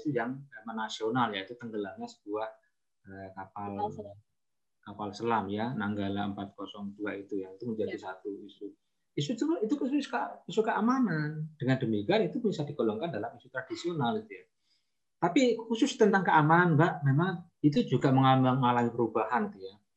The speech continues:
Speaker 1: Di dalam keamanan itu, misalnya dalam isu tentang keamanan ya, ada juga pengkategorian di dalamnya. Misalnya, oh, ini isu-isu keamanan tradisional. Ada isu-isu keamanan non tradisional.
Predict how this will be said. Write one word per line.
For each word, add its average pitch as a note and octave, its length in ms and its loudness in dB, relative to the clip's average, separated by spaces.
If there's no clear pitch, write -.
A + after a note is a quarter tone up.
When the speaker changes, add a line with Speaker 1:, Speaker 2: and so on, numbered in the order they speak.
Speaker 1:
Di - 100 -8
dalam A#2+ 320 4
keamanan A#2+ 540 4
itu, F#3+ 320 4
misalnya C#3 400 0
dalam A2+ 240 2
isu - 180 -6
tentang B2 160 -4
keamanan A#2+ 480 0
ya, A#3 160 0
ada D#3+ 240 4
juga G#3+ 320 2
pengkategorian G#3 880 8
di F3 100 6
dalamnya. F3+ 640 6
Misalnya, A2+ 640 2
oh, G#3+ 240 10
ini G#3+ 240 10
isu-isu G#3+ 320 6
keamanan F3 480 6
tradisional. D#3 1040 6
Ada F3+ 320 4
isu-isu F3+ 880 8
keamanan C#3 560 6
non F#3 240 4
tradisional. F#3 880 2